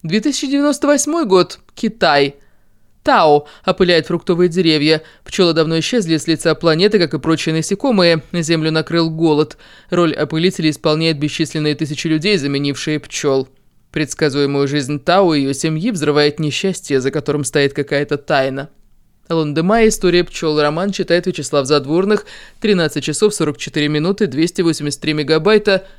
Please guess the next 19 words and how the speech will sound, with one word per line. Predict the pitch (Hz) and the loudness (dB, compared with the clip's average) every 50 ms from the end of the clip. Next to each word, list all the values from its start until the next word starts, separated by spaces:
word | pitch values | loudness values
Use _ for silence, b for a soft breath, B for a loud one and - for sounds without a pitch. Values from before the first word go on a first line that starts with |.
| B B _ | B B _
Тоже | - 220 190 202 202 202 - | -4 0 2 2 0 0 0
издано | - 165 170 165 196 202 190 180 - | -2 -2 0 2 2 2 2 2 -2
крупным | - 143 143 131 - 143 139 135 | -2 -4 -4 -4 -2 -4 -4 -4
шрифтом. | 135 - 139 139 139 135 - - 151 147 147 143 - _ _ - - - - - - - - - - - - - - - - - - - _ _ _ _ _ _ _ _ - - - - - - - - - - - - - - - - - - - _ _ _ _ _ _ _ _ - - - - - - - - - - - - - - - - - _ _ _ - | -4 -4 -2 -2 -2 -2 -2 0 0 0 0 -4 -8 _ _ -10 -8 -6 -6 -4 -4 -4 -4 -4 -4 -2 -2 -2 -2 -2 -4 -6 -8 -8 _ _ _ _ _ _ _ _ -14 -10 -10 -8 -6 -6 -6 -4 -4 -4 -4 -2 -2 -2 -2 -4 -6 -8 -10 _ _ _ _ _ _ _ _ -14 -12 -10 -10 -10 -10 -10 -10 -10 -12 -10 -10 -10 -12 -12 -16 -20 _ _ _ 0
Лунин | 214 247 311 320 311 311 285 | 4 4 6 4 4 4 2
Юрий. | 240 180 170 175 196 262 294 262 226 | 2 2 4 4 4 4 4 2 2
Святой | 196 - - 185 190 185 - 208 214 214 | 0 0 0 0 0 2 2 2 2 2
день. | 175 135 147 156 156 151 156 147 - _ _ | 2 0 2 2 2 2 0 -2 -6 _ _
Рассказы | - 214 202 190 - - - 170 156 147 139 160 | -2 0 0 0 0 0 0 2 2 2 0 0
категории | - 190 - 214 175 190 180 175 | -2 -2 0 0 2 4 4 4
восемнадцать | 160 160 - - 165 160 156 156 - 175 170 | 4 2 0 0 0 0 0 0 0 -2 -4
плюс, | - - 277 254 - - | -2 0 0 0 2 2
Логос | 175 156 143 160 151 - | 0 2 2 0 0 2
вос, | 202 220 196 | 2 2 2
две | 160 165 147 | 2 0 0
тысячи | 160 143 - 156 | 0 -2 -2 -2
девятнадцатый | 143 147 143 151 151 147 147 - - 160 | -2 -2 0 0 0 -2 -2 -2 -2 -4
год. | 147 135 151 147 139 - b b b b b b b b b b b _ _ _ | -2 2 2 2 2 2 b b b b b b b b b b b _ _ _
Содержание. | - - 165 151 151 127 123 143 143 143 147 151 151 151 156 | -12 -6 -4 -2 -2 0 0 0 0 2 2 2 0 0 -2